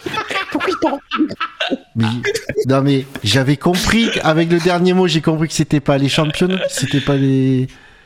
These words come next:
Speaker 1: Comme ça que t'évacues tes traumatismes, euh, Dino ? <laughs>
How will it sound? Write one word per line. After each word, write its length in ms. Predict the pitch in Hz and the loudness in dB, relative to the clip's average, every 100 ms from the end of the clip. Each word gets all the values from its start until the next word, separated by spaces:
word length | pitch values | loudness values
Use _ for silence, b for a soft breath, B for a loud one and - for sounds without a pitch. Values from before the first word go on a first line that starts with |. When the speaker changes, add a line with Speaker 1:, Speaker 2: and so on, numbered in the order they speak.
| B B B | B B B
Speaker 1:
Comme 100 | 180 | -6
ça 140 | 156 190 | -4 -4
que 60 | |
t'évacues 340 | 185 160 160 190 | -2 -4 -4 -4
tes 100 | 160 | -4
traumatismes, 540 | 147 147 - 302 220 196 185 190 | -4 -6 -6 -6 -2 -2 0 -2
euh, 40 | |
Dino ? 340 | 156 180 262 - _ - B B B | -2 -2 -4 -6 _ -12 B B B
<laughs> 60 | 160 | -6